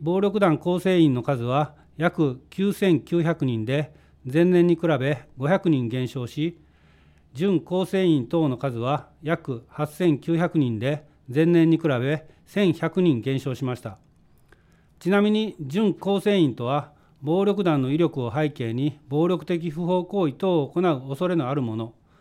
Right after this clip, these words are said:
または、暴力団構成員に対して、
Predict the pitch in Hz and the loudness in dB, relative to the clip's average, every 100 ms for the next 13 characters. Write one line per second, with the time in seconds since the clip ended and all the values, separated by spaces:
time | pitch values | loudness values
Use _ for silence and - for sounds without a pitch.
0 | _ _ 151 165 131 147 147 - - _ | _ _ -6 -2 0 0 -2 -10 -20 _
1 | 143 170 190 190 196 190 180 196 190 202 | -4 0 0 0 0 0 0 -4 0 2
2 | 180 131 117 139 131 - 147 143 | 4 2 0 -2 -4 -4 -4 -4